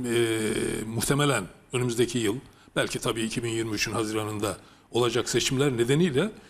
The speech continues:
iktidarın eli de bu konuda rahat değil. Dolayısıyla bir seçim ekonomisi uygulamak durumunda. Seçim, böylesi bozuk, e, bir ekonomik yapı içerisinde bir de seçim ekonomisi uygularsanız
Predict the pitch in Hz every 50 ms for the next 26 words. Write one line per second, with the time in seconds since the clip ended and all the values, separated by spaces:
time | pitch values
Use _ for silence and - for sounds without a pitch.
0 | - _ - - - - 139 156 156 160 165 180 170 147 147 165 175 165 147 151
1 | 202 - - - - - _ - 143 160 156 - 143 139 135 156 147 127 120 113
2 | 127 123 - - - 92 87 - - - - _ _ _ _ _ _ _ - 147
3 | 147 156 156 156 - - 165 143 127 120 147 180 - - - - - _ - 156
4 | 147 - 147 143 - 190 170 143 - 156 139 131 127 - - 113 110 113 123 120
5 | 120 139 160 - - 185 175 170 175 175 175 185 180 175 - - - - - _
6 | - - 147 135 - 214 190 160 139 - - 107 104 107 135 175 208 214 185 -
7 | - 151 123 107 104 113 131 143 156 202 196 - - - - - - - 131 127
8 | 123 120 117 117 113 110 117 117 123 143 131 117 - - - - - - - 143
9 | - 147 143 147 156 170 160 - 135 131 - 226 240 233 190 - - 127 117 -
10 | - 131 127 131 180 214 214 - - - - - 175 185 196 160 - - 143 -
11 | 220 196 151 131 - 139 127 123 123 - - 127 123 127 160 175 185 175 - -
12 | 127 131 185 220 -